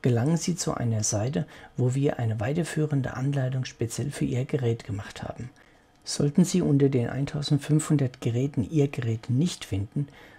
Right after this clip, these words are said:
so schauen Sie bitte nach einem artgleichen Gerät. Alternativ könnten Sie auch in der Bedienungsanleitung des Geräts nach O P M P, D L N A oder Smart Home Networking suchen und hier nachlesen,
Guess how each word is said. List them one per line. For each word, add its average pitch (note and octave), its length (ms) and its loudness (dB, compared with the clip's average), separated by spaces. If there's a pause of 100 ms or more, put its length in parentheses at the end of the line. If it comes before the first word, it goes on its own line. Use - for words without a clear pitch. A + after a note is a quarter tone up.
so - 160 0
schauen C3+ 320 4
Sie D#3 100 0
bitte D3+ 480 0
nach C3 200 -2
einem B2 420 -2
artgleichen B2+ 760 0
Gerät. G2 440 -6 (800)
Alternativ D#3 720 4
könnten D#3 320 -2
Sie C#3+ 160 0
auch - 180 -6
in A#2 140 -2
der A2 100 0
Bedienungsanleitung D#3 960 4
des D3+ 220 -2
Geräts C3+ 440 -2
nach B2+ 200 -4
O E3 140 2
P C#3+ 240 -2
M C3 100 0
P, D#3 320 2
D C3 240 2
L C3+ 80 2
N B2+ 200 0 (120)
A B2+ 320 -4
oder A#2+ 240 -2
Smart B2+ 540 -2
Home A#2+ 140 0
Networking A#2 600 0
suchen C#3 460 0 (580)
und A#2 160 2
hier D3 280 6
nachlesen, D3 760 0